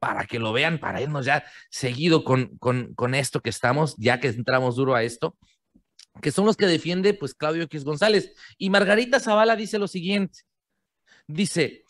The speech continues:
"Las organizaciones sociales siempre son necesarias", como lo comenta Carlos, defendiendo siempre a las organizaciones privadas, "pero son especialmente indispensables cuando el Estado falla en su política social". Mira nada más,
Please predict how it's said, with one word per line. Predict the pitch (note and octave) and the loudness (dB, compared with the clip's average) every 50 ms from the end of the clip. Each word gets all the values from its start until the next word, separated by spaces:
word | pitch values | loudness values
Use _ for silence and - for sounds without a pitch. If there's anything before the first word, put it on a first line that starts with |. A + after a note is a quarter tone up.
| _ _ | _ _
"Las | - - F3+ F3 F#3 | 0 0 0 2 2
organizaciones | F3+ F3 F#3 F3+ E3+ D#3 F3+ - B3+ C4 C4+ - | 2 2 2 2 0 -2 -2 0 0 0 0 -2
sociales | A3 F#3 - - F#3+ F#3 F#3+ G#3 G3+ - - _ | -4 -4 -2 0 0 2 2 0 -2 -4 -8 _
siempre | - - - A3+ A#3 A#3 A3 - A#3+ G#3 | -20 -10 -4 -2 -2 -2 0 0 0 0
son | - - G#3+ G#3 | 2 0 -2 -2
necesarias", | G#3 G#3+ - - D#3+ - G3 G#3 A3 G#3 E3 - - _ - | -2 -4 -6 -8 -4 -2 0 0 2 0 -2 -4 -6 _ -14
como | G2+ G#2 G#2+ | -12 -10 -8
lo | G#2 G#2 | -8 -6
comenta | - A#2 A2 A#2 B2+ C3 - D3 | -6 -4 -4 -4 -4 -4 -4 -2
Carlos, | - F3 F#3 G3+ G3 F3+ D3 - - - - _ - | 0 2 2 4 4 2 2 0 -2 -8 -20 _ -8
defendiendo | B2 C3+ - C#3+ C#3+ D3+ E3+ F#3+ G3+ G3 G3 | -6 -6 -4 -4 -4 -2 -2 0 0 0 0
siempre | - - B3+ F3 F#3 F3+ F#3+ G3 | 0 2 2 2 2 2 2 2
a | F3 | 2
las | E3+ D#3+ D#3 | 2 2 2
organizaciones | E3+ D#3 D3+ D3+ D3+ D#3 C#3+ D3+ D3 C3+ E3 F3 F3 F#3+ F#3 - _ - | 2 0 0 0 -4 -4 -6 -8 -8 -6 -6 -4 -4 -4 -6 -8 _ -6
privadas, | G3+ A3+ A3+ A#3 B3 B3 A3+ F#3 - - - _ _ _ _ _ _ _ _ | -4 0 2 4 4 4 4 2 0 -4 -10 _ _ _ _ _ _ _ _
"pero | - B3 B3+ B3+ C4+ C4 | 6 8 10 10 8 6
son | C4 - A#3+ B3 | 4 2 -2 -2
especialmente | C4 B3 - - - - A3+ A3 G#3+ G#3+ A3 A3+ A3 F#3+ A3+ A3 G#3 - _ | -2 -4 -6 -8 -6 -2 -2 -2 -2 -2 -4 -8 -6 -4 -4 -4 -4 -4 _
indispensables | G3 G3 G3 F#3+ F3 F3+ C#3+ - - F3+ F3 E3+ E3+ - A3+ G#3+ E3+ D3 D#3+ D#3+ - _ _ - - - _ | -6 -6 -4 -4 -6 -8 -8 -6 -4 -4 -4 -2 0 0 0 2 0 0 -2 -4 -8 _ _ -20 -20 -20 _
cuando | - D3 D3+ D3+ C#3+ D3 | -4 -4 -4 -2 -2 -2
el | D3 | -2
Estado | D3 - - - F3+ F3 F3+ F#3+ F3+ - _ | -2 -4 -4 -2 -2 -2 -2 -2 -4 -8 _
falla | - D#3+ D#3+ E3 E3 F3 - | -6 -4 -2 -2 -2 -2 -4
en | - D3 D3 B2+ | -4 -6 -8 -8
su | - C3+ B2 | -8 -8 -4
política | - A#2+ A#2+ C#3 C#3 - D3+ - - C3 | -2 -2 -2 -2 -4 -8 -10 -10 -10 -8
social". | - B2+ G#2+ B2+ B2 G2+ - _ | -8 -8 -6 -6 -6 -8 -8 _
Mira | - A#2+ B2 B2 B2+ C3 C3+ | -12 -10 -6 -4 -4 -4 -2
nada | C3+ C#3 C#3+ D3 C3+ | -2 0 0 0 2
más, | C#3 D3 D#3 D3 | 2 0 0 0